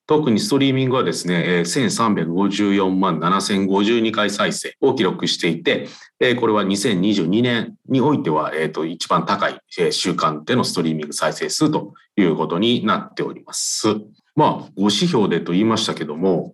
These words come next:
残りの三指標ってシーディーとルックアップとカラオケで、これ、そもそもシーディーはリリースしてないので、まだね。ので、まあ、もちろんシーディーとルックアップのポイントがつくわけもなく、で、カラオケも、まあ、新曲なんでつくわけもなく、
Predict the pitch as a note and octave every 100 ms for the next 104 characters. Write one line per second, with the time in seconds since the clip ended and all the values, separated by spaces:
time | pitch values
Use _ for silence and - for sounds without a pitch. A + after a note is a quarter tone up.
0 | - G#2 G2+ D3+ D3 D3+ D3 D3 G2 -
1 | - G#2 G#2 B2+ G2 E2 D2+ F#2 - -
2 | G#2 D#2 D2+ E2+ D#2+ D#2+ E2 F2+ - -
3 | F2+ C2+ - _ C3+ C#3 A#2+ C#3 _ _
4 | _ - - B2 B2 A#2 B2+ B2 A#2 D#2
5 | D#2 F2+ F2 - - G#2 D#2+ D2+ - E2+
6 | D#2 - - F#2 - G#2 B2 - - F2+
7 | F#2+ - G2+ E2+ F2+ F#2+ F#2 - F#2+ F2+
8 | D#2+ D#2 E2 - D2 D#2+ D2+ D#2 - -
9 | - D#2+ D#2+ C#2 C#2+ D#2 D2+ - C2+ -
10 | - G2 F#2+ - F#2 F2+ - E2 - F2
11 | - E2+ D#2 - D2 - - - D#2 D2+
12 | - - - - -